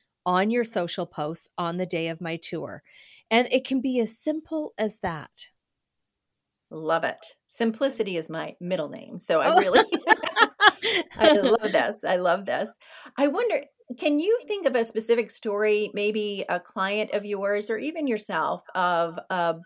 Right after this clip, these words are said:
Speaker 2: book tour that was especially fun, a virtual, maybe a little twist that you did on it, that you had an extra splash of fun with it? Because I also love fun.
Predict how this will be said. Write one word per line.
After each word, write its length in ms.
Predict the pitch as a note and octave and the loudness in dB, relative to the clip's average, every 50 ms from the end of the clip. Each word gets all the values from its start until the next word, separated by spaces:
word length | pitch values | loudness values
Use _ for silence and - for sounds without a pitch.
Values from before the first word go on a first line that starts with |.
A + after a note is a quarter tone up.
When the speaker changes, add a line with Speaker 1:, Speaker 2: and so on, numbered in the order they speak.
| - | -2
Speaker 2:
book 200 | - F3+ - - | 0 0 0 0
tour 300 | - - A#3 G3+ G3 G3 F#3+ | -4 -8 -4 -2 0 0 0
that 200 | F#3+ F3+ - - | 0 0 0 0
was 340 | F3 E3+ E3 E3 E3 - - _ _ _ _ _ | 0 -2 -2 -4 -6 -10 -18 _ _ _ _ _
especially 640 | F#3+ F3+ - - - A3 A3 G#3+ - G3 G3+ F#3+ F#3 | -8 -8 -4 0 2 2 2 2 -2 -4 -4 -4 -6
fun, 320 | F#3 - - E3 D3+ D#3+ D#3+ | -6 -4 -2 -2 -2 -2 -4
a 60 | D#3+ | -2
virtual, 720 | E3+ F3+ F3+ F#3 F#3 - G3 F#3 F3+ F3+ F3 F3 - - - | 0 0 0 0 -2 -4 -2 0 2 2 2 0 -2 -4 -6
maybe 280 | F#3+ G3+ G3+ G3 G3+ | -6 -6 -4 -2 -2
a 60 | F#3 F#3 | -2 0
little 240 | G3+ G3 F#3 F#3 | 0 0 0 -2
twist 380 | F3+ - - G#3 G3+ G3+ - - | -4 -6 -4 -4 -4 -4 -4 -6
that 100 | - - | -6 -6
you 80 | G3 F3+ | -6 -2
did 200 | F3+ F3+ F3 F3+ | -2 -2 -2 -2
on 160 | F3 F3 F3 | -4 -6 -6
it, 100 | - - | -8 -8
that 100 | E3 D#3+ | -8 -10
you 60 | F3+ | -8
had 280 | F3 F3 E3+ E3 E3+ - _ _ _ _ - | -6 -6 -6 -8 -8 -12 _ _ _ _ -8
an 120 | F3+ F3 - | -8 -4 -4
extra 340 | F3+ F3+ - - - G3 F3 | -4 -6 -6 -8 -10 -8 -10
splash 460 | - - - F3+ E3+ E3 E3 - - | -8 -6 -4 -2 0 0 -2 -2 -6
of 120 | D#3+ D#3 _ | -8 -6 _
fun 240 | - E3 D#3+ E3 D#3+ | -4 -4 -4 -4 -6
with 200 | D#3+ - D3 - | -8 -8 -8 -6
it? 200 | B2+ A#2+ B2 - | -6 -6 -8 -8
Because 260 | - F3+ F3+ A3+ G#3+ A3 | -10 -4 0 2 2 4
I 200 | G3+ G3+ - - - | 2 2 0 0 -2
also 240 | G3+ G3 F#3+ - C3 | -2 -2 0 -2 -4
love 260 | - - A2 B2+ - | -4 -2 -4 -4 -4
fun. 380 | - - G#2+ C#2 D#2 A#2 F3+ | -6 -8 -8 -8 -8 -8 -12